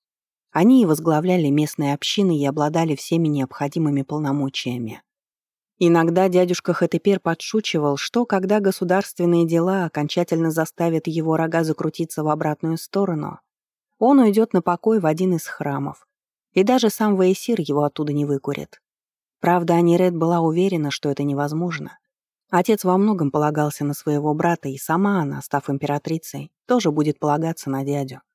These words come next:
если он переживет отца. Иного просто и быть не могло.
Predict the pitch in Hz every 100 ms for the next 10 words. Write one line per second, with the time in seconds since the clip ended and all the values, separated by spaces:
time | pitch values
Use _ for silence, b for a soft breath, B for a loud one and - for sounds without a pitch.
0 | _ _ 190 208 185 160 156 165 165 170
1 | 165 143 143 - - 127 - _ _ _
2 | _ _ _ _ 202 233 151 135 170 -
3 | 143 131 139 - 127 135 135 139